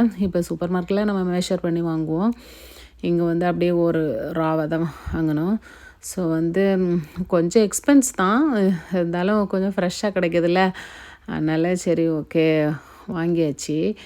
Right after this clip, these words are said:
அ, இங்க வந்து இந்த மாதிரி வந்து சம்மர்ல எல்லாம் வந்து ந-, நல்லா ஹார்வெஸ்ட் பண்ணுவாங்க, ஃப்ரூட்ஸு, வெஜிடபிள் எல்லாம். So, வந்து அதனால இந்த மாதிரி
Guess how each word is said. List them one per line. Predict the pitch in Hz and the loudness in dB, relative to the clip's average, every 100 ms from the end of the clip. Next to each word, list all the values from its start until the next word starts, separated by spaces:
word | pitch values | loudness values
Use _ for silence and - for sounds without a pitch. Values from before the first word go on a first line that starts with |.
| - - - - - | -20 -20 -20 -20 -8
அ, | 170 170 170 | -4 0 0
இங்க | 175 190 196 | 0 0 0
வந்து | 190 202 | 2 2
இந்த | 202 196 | 2 2
மாதிரி | 190 190 202 | 2 2 2
வந்து | 190 175 185 220 285 254 180 - - - | 2 0 2 6 6 4 0 -10 -16 -10
சம்மர்ல | - 190 190 190 185 185 | -2 0 0 0 -2 0
எல்லாம் | 180 175 180 | 0 0 0
வந்து | 175 170 | 0 0
ந-, | 180 175 175 | -2 -2 -2
நல்லா | 165 165 170 | 0 0 2
ஹார்வெஸ்ட் | 175 165 165 165 - 175 | 0 -2 -2 -2 -2 -4
பண்ணுவாங்க, | 165 160 156 151 147 180 | -2 -2 -2 -4 -4 -4
ஃப்ரூட்ஸு, | 190 170 160 156 - 156 | -4 -2 -2 -2 -4 -2
வெஜிடபிள் | 156 156 156 156 151 156 | -2 -2 -4 -4 -2 -2
எல்லாம். | 151 151 185 240 - - - - - | -2 -4 -2 -2 -4 -20 -20 -20 -20
So, | - 190 | -8 -4
வந்து | 165 165 175 | 0 0 0
அதனால | 165 170 170 175 190 | 0 0 0 0 0
இந்த | 175 | 0
மாதிரி | 170 170 | 0 2